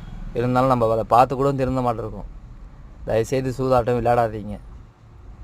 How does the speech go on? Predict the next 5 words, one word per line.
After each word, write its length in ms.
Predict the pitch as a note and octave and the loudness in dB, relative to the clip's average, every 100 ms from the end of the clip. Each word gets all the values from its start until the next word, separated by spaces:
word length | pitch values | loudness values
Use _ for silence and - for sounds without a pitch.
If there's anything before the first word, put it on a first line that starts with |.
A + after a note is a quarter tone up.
| - - - - - - - - | -16 -16 -18 -16 -16 -14 -14 -4
நம்ம 160 | A#2 A#2 C3 | 2 2 4
குடும்பம் 260 | B2 C3 C3 | 4 6 6
தான் 140 | C3+ | 4
நடுத்தெருவில் 480 | B2 B2+ B2 A#2 G#2+ | 2 2 2 0 -2
நிக்கும். 280 | G2+ G#2+ | -4 -6